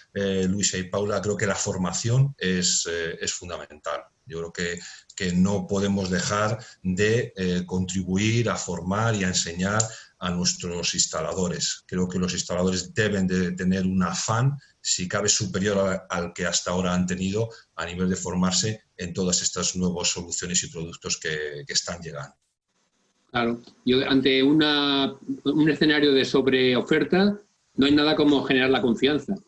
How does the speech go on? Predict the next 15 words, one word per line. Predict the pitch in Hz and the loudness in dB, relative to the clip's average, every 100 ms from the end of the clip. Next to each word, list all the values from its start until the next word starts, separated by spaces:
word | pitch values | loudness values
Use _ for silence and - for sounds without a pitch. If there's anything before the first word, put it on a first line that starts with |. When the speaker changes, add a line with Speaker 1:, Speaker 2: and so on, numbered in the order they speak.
| _ | _
Speaker 2:
¿eh? | 120 139 | -2 0
Y | 135 113 | 2 2
ahí | 110 120 | 2 4
yo | 131 127 | 4 4
creo | 135 139 | 4 4
que | 131 | 2
el, | 117 110 - | 0 -2 0
el | 117 | 0
instalador | - 120 123 127 | 0 0 2 4
tiene | 143 131 | 4 4
que | |
ser | - 123 | 2 0
fuerte | - 131 151 151 135 - _ _ | 2 2 4 4 2 -4 _ _
en, | 123 120 120 | -2 0 2
en, | 123 | 2